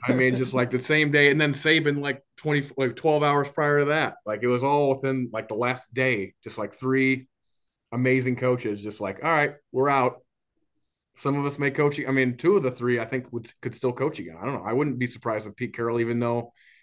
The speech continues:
Speaker 2: they say he's in, like, some senior advisor role, like, if, you know, if
Speaker 1: I don't
Speaker 2: Temple
Speaker 1: know, that's
Speaker 2: throws, throws ten million dollars at Pete Carroll, is he gonna say no?
Speaker 1: I, that's what, yeah, like, 'cause he felt like,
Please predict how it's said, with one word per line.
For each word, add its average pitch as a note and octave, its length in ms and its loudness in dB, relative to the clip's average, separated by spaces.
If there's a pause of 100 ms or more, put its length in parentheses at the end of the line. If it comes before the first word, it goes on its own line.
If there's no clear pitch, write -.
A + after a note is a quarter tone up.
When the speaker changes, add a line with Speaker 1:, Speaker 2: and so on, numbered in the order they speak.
Speaker 2:
they A#2+ 80 4
say C#3+ 280 4
he's C3 120 6
in, C3 140 4
like, B2+ 160 0
some C3 420 -2 (800)
senior C#3 320 2
advisor B2+ 500 2
role, A#2 320 0
like, G#2 220 -4
if, - 180 -12 (220)
you A#2+ 120 -4
know, G#2+ 300 -6 (1700)
if B2 100 -2
Speaker 1:
I B2 40 -16
don't - 100 -20 (200)
Speaker 2:
Temple C3+ 340 6
Speaker 1:
know, A2 40 4
that's C#3+ 160 4
Speaker 2:
throws, D#3 220 4 (180)
throws D3+ 300 4
ten E3 240 2
million D3+ 240 4
dollars C#3 440 2
at A2 120 -6
Pete C3 200 -4
Carroll, A#2+ 360 2
is A2 80 -6
he A2+ 100 0
gonna A#2 160 -2
say A#2+ 240 -2
no? B2 380 -2 (200)
Speaker 1:
I, B2 240 -6
that's C#3 300 4
what, C#3 160 6
yeah, B2+ 240 4
like, A2 300 -4 (360)
'cause A#2+ 200 -2
he F3 160 8
felt B2+ 340 4
like, A#2 240 4